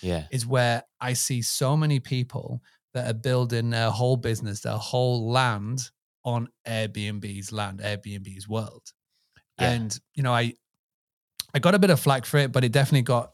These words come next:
Speaker 2: it got the word spread and it got people thinking. But, uh, I was at Nashville in two thousand twenty-two, June two thousand twenty-two, literally nearly a year ago. I got up on stage, I, um,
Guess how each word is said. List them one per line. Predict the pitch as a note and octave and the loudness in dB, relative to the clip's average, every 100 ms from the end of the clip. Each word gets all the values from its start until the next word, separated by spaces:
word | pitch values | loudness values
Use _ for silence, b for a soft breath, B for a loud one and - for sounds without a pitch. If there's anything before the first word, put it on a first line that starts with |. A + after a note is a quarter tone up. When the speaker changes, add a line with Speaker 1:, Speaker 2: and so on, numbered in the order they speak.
| - | -12
Speaker 2:
it | B2 | -4
got | A#2+ A#2+ | -4 -2
the | A#2 | 0
word | A#2 A2 | 2 0
spread | - A#2 G#2+ | 0 -4 -4
and | G#2+ | -4
it | |
got | G#2+ A2+ | -8 -6
people | A#2+ G#2+ | -4 -4
thinking. | - G#2+ G#2 G2+ | -6 -6 -6 -6
But, | G#2 | -4
uh, | G#2+ G#2+ - - | -2 -2 -6 -4
I | A#2 | -2
was | A#2 | -2
at | A2+ | -2
Nashville | A#2 C#3+ D3+ E3+ D3+ | 0 0 0 0 2
in | B2+ | 0
two | B2 C#3+ | 0 0
thousand | C#3+ C#3+ C#3 C3+ C3 | 2 2 2 2 0
twenty-two, | B2+ C#3 C3 - G#2 G#2 - B B B - | 0 -2 -2 -2 -4 -6 -12 B B B -4
June | C3+ C#3+ | 4 6
two | D#3 D3 | 6 4
thousand | D3 B2+ | 2 2
twenty-two, | C3+ A2+ G#2+ | 0 0 0
literally | B2+ D3 D3 | 0 0 0
nearly | C#3 C3+ | 0 0
a | C3 | 0
year | A#2 G#2 | 2 0
ago. | G#2 - G2+ A#2 B B B - | -2 -6 -10 -10 B B B -8
I | |
got | A2+ B2+ | 0 0
up | C#3+ | 2
on | C3+ | 0
stage, | A#2+ A2+ G2+ G2+ G2+ - - | 0 0 0 -2 -6 -12 -8
I, | A2 G#2+ G#2+ G#2 - _ | -4 -2 -4 -6 -10 _
um, | A2 G2+ G2 G#2+ | -8 -6 -6 -10